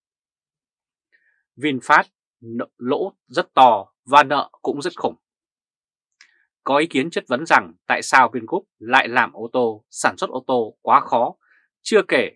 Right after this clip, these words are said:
Vingroup bắt đầu làm ô tô với con số không to tướng. Ông Vượng trả lời rằng lý do ban đầu của dự án này không xuất phát từ mục đích kinh doanh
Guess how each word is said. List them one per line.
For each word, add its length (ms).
Vingroup 400
bắt 220
đầu 180
làm 140
ô 200
tô 420
với 340
con 240
số 200
không 320
to 200
tướng. 220
Ông 200
Vượng 240
trả 120
lời 160
rằng 320
lý 160
do 160
ban 180
đầu 240
của 120
dự 120
án 140
này 320
không 240
xuất 160
phát 260
từ 80
mục 180
đích 200
kinh 160
doanh 320